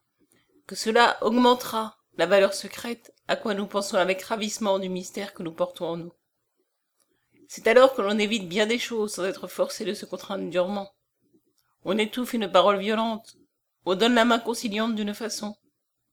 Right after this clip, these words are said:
L'enfant doit naître de ce qu'il y a de meilleur et de plus doux. Nous nous épouvantons de notre violence et de notre brusquerie, comme si elle versait au cher inconnu une goutte de malheur dans le gobelet de sa vie.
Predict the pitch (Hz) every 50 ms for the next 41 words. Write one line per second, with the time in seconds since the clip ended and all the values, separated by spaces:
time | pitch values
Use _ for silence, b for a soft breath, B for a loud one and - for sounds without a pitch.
0 | _ _ _ _ _ _ _ _ _ _ _ - 185 196 190 - 226 220 190 196
1 | 196 202 208 220 226 - - - 185 175 185 - 202 - - 180 165 175 170 170
2 | 170 170 175 180 175 175 175 180 180 175 170 160 156 - - 180 156 151 190 -
3 | _ _ _ _ _ _ _ _ _ _ _ _ _ _ _ _ _ _ _ _
4 | _ _ _ _ _ _ _ - - 208 208 220 233 240 254 247 262 262 269 254
5 | 262 262 302 294 269 233 220 233 247 - 240 214 208 214 220 226 226 240 - 254
6 | 208 202 196 190 202 202 - 175 165 214 247 - - - 254 240 262 285 311 -
7 | _ _ _ _ _ _ _ _ - 220 214 - - 254 247 240 220 226 262 -
8 | - 269 247 214 220 - - 220 214 220 - - - 233 226 240 240 226 196 180
9 | 185 180 196 185 170 190 175 185 190 190 196 196 196 202 202 196 190 170 165 170
10 | 170 175 165 151 160 165 160 165 175 - - - - 170 165 _